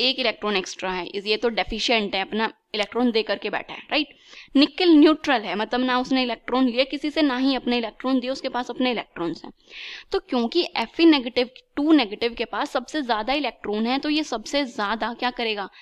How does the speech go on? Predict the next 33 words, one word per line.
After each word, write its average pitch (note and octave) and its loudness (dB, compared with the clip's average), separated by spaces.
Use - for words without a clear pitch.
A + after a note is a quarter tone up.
इलेक्ट्रॉन B3+ 2
डोनेशन A3+ 0
करेगा। - -10
और D#4+ 0
जितना C#4 2
ज्यादा G#3+ 0
इलेक्ट्रॉन D4 2
डोनेट B3+ 0
करेगा, A#3+ -2
इलेक्ट्रॉन A#3 -2
बैक G#3 -2
बॉन्डिंग C#4 4
में D4+ 4
जाएंगे, C#4 0
बॉन्ड A3+ -2
ऑर्डर B3+ 0
क्या C4 -4
होगा A#3 -4
आपका, G3 -10
डिक्रीज, D4+ 2
मतलब B3 0
लेंथ A3 0
इंक्रीज। C4 -2
तो C#4 -6
इस D#4 -4
क्वेश्चन D#4 2
का D#4 0
आंसर A#3 -2
इन्होंने C#4 2
पूछा D4 -6
longest B3+ 0
C A3 -6
O G3+ -2